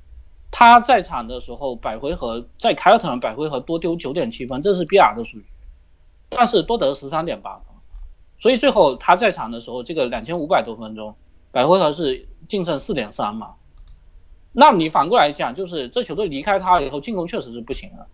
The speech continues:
百回合只能拿一百零二点六，但是丢也只丢一百零二点三啊。结果最后就是他不在场的这一千，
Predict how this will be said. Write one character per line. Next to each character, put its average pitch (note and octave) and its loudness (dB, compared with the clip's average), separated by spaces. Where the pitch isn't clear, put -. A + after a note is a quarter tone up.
百 C#3 6
回 G3 10
合 F#3+ 10
只 D3+ -4
能 E3 -4
拿 C3 2
一 F#3 0
百 C#3+ 4
零 A#2 -8
二 D3 -2
点 A2+ -10
六， A#2 -8
但 D#4 6
是 D4 0
丢 D#4 2
也 F#3 6
只 C#3 -6
丢 E3 -2
一 A3 -6
百 E3+ 2
零 B2 -6
二 D3+ 0
点 A2 -12
三 - -18
啊。 G2+ -20
结 - 0
果 D4+ 6
最 E4+ 2
后 A#3+ 0
就 G#3 -2
是 E3 0
他 G#3+ 2
不 A3+ -4
在 C4 4
场 E3 -6
的 C3 -8
这 D#3+ -6
一 E3+ -6
千， F3+ -6